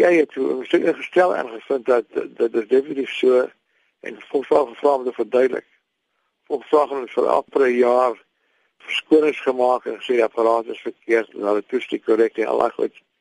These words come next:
Op die einde het die E P A vir Volkswagen gesê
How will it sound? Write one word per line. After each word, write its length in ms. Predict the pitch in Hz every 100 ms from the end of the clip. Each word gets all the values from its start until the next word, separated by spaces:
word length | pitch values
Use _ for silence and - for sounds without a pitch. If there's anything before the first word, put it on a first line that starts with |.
| _ _ -
Op 120 | -
die 100 | 196
einde 360 | 185 196 165
het 160 | 165 147
die 160 | 143 -
E 40 |
P 60 | -
A 260 | 190 170 139
vir 140 | - -
Volkswagen 440 | 151 120 135 120 -
gesê 440 | - 113 113 110